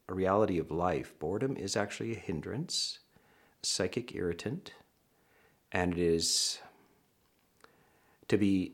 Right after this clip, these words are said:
gotten rid of as soon as possible. One should not investigate it. One should not look at it. One should not attempt to be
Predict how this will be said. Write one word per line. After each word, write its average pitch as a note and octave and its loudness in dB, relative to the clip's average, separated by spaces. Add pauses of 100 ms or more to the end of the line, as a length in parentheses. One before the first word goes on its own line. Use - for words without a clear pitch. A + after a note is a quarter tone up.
gotten A#2 4
rid B2+ 6
of E3+ 2
as A2+ 0
soon D3+ 2
as - -6
possible. G#2 -4
One A2+ -4
should C#3+ -2
not A#2+ 0 (440)
investigate G2+ -4
it. F#3 -4
One - -14
should - -14
not C2 -6 (560)
look G#2 0
at C3 2
it. D3 4
One E2 -4
should D#2 -4
not D#2 -2
attempt - -4
to - -12
be D2+ -4